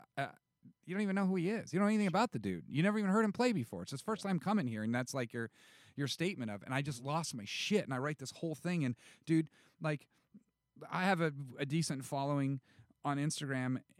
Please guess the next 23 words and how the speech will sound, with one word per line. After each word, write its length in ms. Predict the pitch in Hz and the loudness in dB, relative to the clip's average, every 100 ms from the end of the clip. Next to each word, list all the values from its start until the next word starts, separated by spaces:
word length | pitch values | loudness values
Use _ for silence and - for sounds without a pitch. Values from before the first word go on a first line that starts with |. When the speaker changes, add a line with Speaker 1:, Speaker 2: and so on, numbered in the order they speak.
| - | -4
Speaker 1:
and 180 | 147 135 | -4 -2
it 160 | 165 165 | -4 2
was 280 | 165 151 131 | 2 2 0
the 160 | 156 | 2
most 300 | 156 151 - | 2 2 -2
popular 760 | - 143 165 147 135 131 120 - _ _ _ _ - | -6 -4 -2 -2 0 -2 -4 -10 _ _ _ _ -12
Speaker 2:
Post. 200 | - - | -8 -4
Speaker 1:
story 580 | - 170 151 131 110 113 120 | 2 4 6 2 -2 -8 -8
that 120 | 139 | -6
I've 200 | 120 123 - | -4 -6 -2
ever 220 | 151 156 | 0 0
had. 440 | 143 - 151 123 110 | -2 -4 -4 -2 -4
Like, 140 | 127 | -6
the 60 | 135 | -6
people 300 | - 156 156 | -6 -4 -4
that 120 | 135 | -6
responded, 560 | 127 - - 135 139 110 | -6 -4 0 2 2 -2
l-, 320 | 113 - - - - _ - _ - 139 | -10 -16 -20 -20 -20 _ -20 _ -16 -6
l-, 80 | |
like, 280 | 139 127 - _ _ _ - | -2 -2 -4 _ _ _ 0
artists, 480 | 151 156 123 - - _ _ | 4 4 2 -6 -10 _ _
Speaker 2:
Yeah. 200 | 104 107 101 _ _ - | -20 -20 -20 _ _ -6
Speaker 1:
uh, 280 | 131 120 | -4 -2